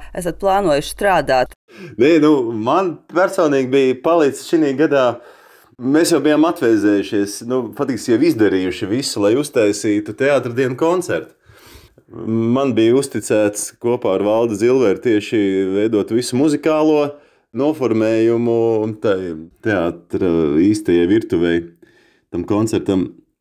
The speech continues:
Speaker 2: Nacionālā teātrī uz lielās skatuves. Un, un faktiski mēs jau visu darbu bijām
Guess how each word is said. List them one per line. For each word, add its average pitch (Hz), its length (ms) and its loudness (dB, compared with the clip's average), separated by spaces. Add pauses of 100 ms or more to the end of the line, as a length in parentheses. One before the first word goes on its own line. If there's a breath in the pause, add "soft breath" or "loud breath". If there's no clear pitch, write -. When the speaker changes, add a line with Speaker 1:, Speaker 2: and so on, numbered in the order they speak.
(300)
Speaker 2:
Nacionālā 85 560 -2
teātrī 92 300 0
uz 90 80 2
lielās 104 260 0
skatuves. 113 480 0
Un, 104 160 0 (320)
un 127 160 -2 (160)
faktiski 139 400 -2
mēs 135 160 -2
jau 131 140 2
visu 131 180 0
darbu 123 300 0
bijām 120 180 2